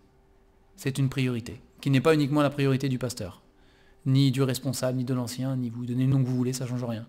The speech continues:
Ça n'a pas d'importance. C'est, c'est la priorité des uns et des autres.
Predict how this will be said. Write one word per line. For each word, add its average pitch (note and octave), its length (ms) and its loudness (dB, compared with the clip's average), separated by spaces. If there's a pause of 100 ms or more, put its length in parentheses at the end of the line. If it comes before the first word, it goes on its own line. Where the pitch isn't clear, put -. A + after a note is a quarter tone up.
(360)
Ça - 100 -8
n'a C3+ 80 -2
pas C3+ 80 -2
d'importance. B2 580 -6 (800)
C'est, B2+ 840 0 (380)
c'est - 140 -2
la C#3+ 100 6
priorité D3+ 480 0
des C#3 220 2
uns B2 80 0
et B2+ 60 -2
des A#2+ 160 -4
autres. - 260 -14